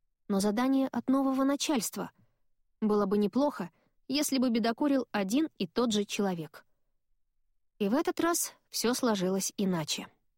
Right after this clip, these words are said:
На месте преступления нас ждали напуганные девочки из цветочной лавки и мисс Пит в изодранном платье. «Боги мои, что произошло?» Глядя на рыдающую женщину, мне тяжело было удержаться от восклицания.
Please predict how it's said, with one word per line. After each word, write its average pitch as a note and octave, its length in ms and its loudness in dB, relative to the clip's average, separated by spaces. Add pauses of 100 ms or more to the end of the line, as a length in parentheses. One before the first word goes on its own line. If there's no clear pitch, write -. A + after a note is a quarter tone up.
(360)
На G#3+ 140 0
месте C4+ 280 -2
преступления C4 680 0
нас G#3+ 200 2
ждали A#3 300 0
напуганные G#3+ 600 0
девочки A#3+ 500 0 (300)
из - 120 -4
цветочной B3 600 0
лавки - 460 -2 (300)
и B3 80 0
мисс E4+ 220 2
Пит - 340 -4 (300)
в F#3+ 120 0
изодранном F#3 500 0
платье. E3+ 480 -4 (840)
«Боги C4 280 2
мои, F#3+ 280 0
что - 240 -2
произошло?» D4+ 680 2 (520)
Глядя G3+ 320 2
на G3+ 100 2
рыдающую G3 560 0
женщину, G3+ 500 0 (380)
мне C4 180 2
тяжело C#4+ 360 2
было F3+ 180 0
удержаться F#3 560 -2
от D#3+ 80 -6
восклицания. F#3+ 760 -2